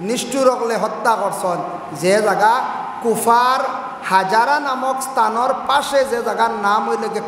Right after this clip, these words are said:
কারবালা, এই জায়গার নাম কারবালা। আমরা করিমগঞ্জ district আছে, কত করিমগঞ্জ হইতে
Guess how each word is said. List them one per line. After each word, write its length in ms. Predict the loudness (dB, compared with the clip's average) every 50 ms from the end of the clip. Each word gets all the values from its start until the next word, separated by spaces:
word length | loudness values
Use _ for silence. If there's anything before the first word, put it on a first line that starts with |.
| -2
কারবালা, 560 | 0 0 2 2 2 2 2 2 4 4 2 2 2 0 -2 -4 -6 -6 -8 -8 -10 -10 -10 -10 -12 -12 -10 -10 -10 -6 -4
এই 80 | -2
জায়গার 280 | 0 0 2 2 2 2
নাম 180 | 2 2 2 0 0
কারবালা। 380 | -2 -2 -2 -2 -2 -2 -2 -2 -4 -6 -8 -8 -8 -6 -2
আমরা 180 | 0 2 2 2
করিমগঞ্জ 500 | 2 2 2 2 2 0 0 0 -2 -2
district 440 | -2 -6 -6 -6 -8 -10 -8 -6 -4 -2 0
আছে, 200 | 0 0 0 0 -2 -2 -4 -6 -6 -6 -4 0
কত 120 | 0 2 2 2 4
করিমগঞ্জ 500 | 4 4 4 2 0 0 2 0 0 2 2
হইতে 260 | 0 0 0 0 -2